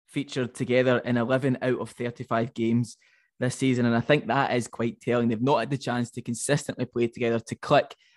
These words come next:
and to, I suppose, not get in each other's ways, to learn each other's ways and sort of time their runs and mould their runs accordingly and mould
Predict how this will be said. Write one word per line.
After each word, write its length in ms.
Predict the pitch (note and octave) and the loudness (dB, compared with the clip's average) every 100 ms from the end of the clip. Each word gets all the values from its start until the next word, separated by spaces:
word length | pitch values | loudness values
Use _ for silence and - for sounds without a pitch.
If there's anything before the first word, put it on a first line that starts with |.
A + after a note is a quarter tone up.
| _ - | _ -2
and 440 | A#2+ A#2+ A#2+ C3+ _ _ _ _ - | 0 2 0 -6 _ _ _ _ -4
to, 260 | C#3 B2 | -2 0
I 40 | B2 | -2
suppose, 440 | C3 - D3 B2+ | -8 -6 -4 0
not 340 | B2+ C#3 - | 2 2 0
get 200 | C3 B2+ | -2 -2
in 100 | A#2+ | 0
each 160 | A#2+ - | -4 -4
other's 240 | A2+ A2 | -6 -4
ways, 300 | A#2 C3 C3 - | 0 0 0 -4
to 120 | A#2+ | -6
learn 480 | B2 C#3 D3 C3+ A#2 | 0 0 0 -2 -4
each 200 | B2+ A#2+ | -8 -6
other's 240 | B2 A2+ A#2+ | -6 -4 0
ways 380 | B2+ B2 A#2 | 2 4 2
and 100 | A2+ - _ - | -4 -8 _ -10
sort 200 | - B2 | -6 -6
of 60 | |
time 280 | - C3+ C#3 | 2 4 6
their 160 | C3 A#2+ | 4 4
runs 340 | A#2+ B2 A#2 | 2 2 0
and 140 | A#2+ A2+ _ _ _ _ _ - | -2 -6 _ _ _ _ _ -6
mould 340 | B2+ C3 C3 | 2 2 4
their 200 | C#3 B2 | 4 6
runs 260 | B2 A#2+ A#2 | 4 2 0
accordingly 500 | A#2 B2+ B2+ B2+ A#2 | 0 0 0 -2 -2
and 100 | A#2+ | 0
mould 280 | C3 C3 | 0 -2